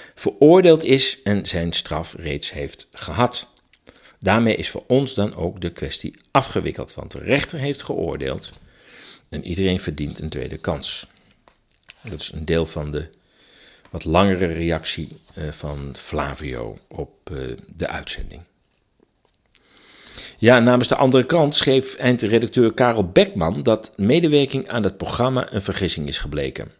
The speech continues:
Hij zei: "Bij de V P R O-programmamakers bleek geen enkele belangstelling te zijn voor wat de andere krant iedere week aan nieuws en analyse brengt. Van de meeste onderwerpen waarmee wij hen confronteerden, zoals de pandemiewet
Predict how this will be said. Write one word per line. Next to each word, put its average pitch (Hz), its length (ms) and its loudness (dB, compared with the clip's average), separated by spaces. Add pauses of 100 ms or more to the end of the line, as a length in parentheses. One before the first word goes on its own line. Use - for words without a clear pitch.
(160)
Hij 90 160 0
zei: 107 340 2 (580)
"Bij 127 160 8
de 147 100 8
V 156 220 4
P 156 40 -10
R 160 40 2
O-programmamakers 156 1040 0
bleek 104 260 2
geen 139 220 -2 (100)
enkele 151 340 0
belangstelling 80 720 -4
te - 140 -2
zijn 78 320 -4
voor - 360 -2
wat 80 280 -6
de 101 140 -2
andere 80 280 -8
krant 80 360 -8
iedere 87 260 0
week 67 320 -4
aan 80 200 -4
nieuws 78 340 -4
en 95 180 -2
analyse 107 500 -2
brengt. 160 400 0 (640)
Van - 140 -10
de 87 60 -2
meeste 147 280 4
onderwerpen 104 720 2
waarmee 82 580 -4
wij 73 280 -6
hen 82 320 -6
confronteerden, 92 800 2
zoals - 260 -4
de 78 120 -2
pandemiewet 78 1000 0